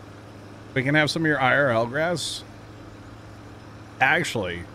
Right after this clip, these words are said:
um, I hate to admit it, but my yard right now, you could almost bale my yard too.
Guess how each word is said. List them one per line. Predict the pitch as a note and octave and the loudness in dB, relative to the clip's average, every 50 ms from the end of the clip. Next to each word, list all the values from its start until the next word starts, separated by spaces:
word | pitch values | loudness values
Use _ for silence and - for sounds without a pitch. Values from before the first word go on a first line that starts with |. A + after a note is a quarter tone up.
| - - - - - - - - - - - - - - | -16 -16 -16 -16 -16 -16 -16 -18 -18 -18 -18 -14 -4 0
um, | A#2+ A#2 A#2 A2 G#2+ G#2 G2 F#2+ - - - - - - - - - - - - - - - - - - - - - - - - - - - - - - - - - - - | 2 4 4 4 2 0 -2 -6 -14 -16 -18 -18 -16 -16 -16 -18 -18 -18 -18 -18 -18 -18 -18 -18 -18 -18 -18 -18 -18 -16 -16 -16 -16 -16 -18 -18 -18 -18 -18 -18 -16 -6 -2
I | - A#2+ | 0 0
hate | C3 D3+ D3 | 2 2 2
to | B2+ B2+ A2 | 2 2 2
admit | G2 F#2+ A2+ A#2 G#2+ | 2 2 2 0 0
it, | G2 F2 - | 0 -2 -4
but | F2+ - F#2+ | -8 -10 -6
my | G2+ A2 C#3 | -2 0 2
yard | D#3 C#3+ B2+ D3 D#3+ D#3+ | 2 4 2 2 0 0
right | E3 D#3 D3+ | -2 -2 0
now, | F3 F3 E3+ E3 D3 | 0 0 0 0 0
you | A#2+ G2 A2+ B2+ C3 | 0 0 2 0 0
could | - D#3 C3+ | 2 4 4
almost | B2+ B2 A#2+ A#2 G2+ - | 4 4 4 2 0 2
bale | A#2+ A2 G2+ G2 | 2 2 2 2
my | G2+ G2 G2 | 0 -2 -2
yard | G2 F#2 F2 E2+ - | 0 -2 -2 -4 -6
too. | - F#2+ D#2+ | -8 -10 -10